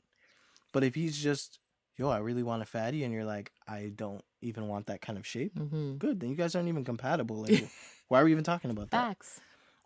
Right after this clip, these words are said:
Speaker 1: Um, men, I think, and women do this thing where we, like, judge a woman who goes and pays and gets her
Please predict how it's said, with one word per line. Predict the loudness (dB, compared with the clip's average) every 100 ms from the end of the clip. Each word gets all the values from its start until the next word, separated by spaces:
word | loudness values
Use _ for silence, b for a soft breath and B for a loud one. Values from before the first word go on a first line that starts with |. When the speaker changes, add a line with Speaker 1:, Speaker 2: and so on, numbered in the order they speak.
| _ 0
Speaker 1:
Um, | 2 2 0 -4 -10 _ _ _ _ _ _ _ -2
men, | 0 2 2 0 -2 -6 -14 -4
I | -2
think, | 0 -2 2
and | 2 4
women | 2 2
do | 0 -2
this | -2 -4
thing | -4 -4 -2
where | -2
we, | -4
like, | -4 -6 -8 -14 _ _ _ -6
judge | -2 0 0
a | -2
woman | -2 -2 -2 -4 -10 _ _
who | -6
goes | -2 -2 -2
and | -4
pays | -6 -4 -4 -4
and | -6
gets | -8 -10
her | -8 -10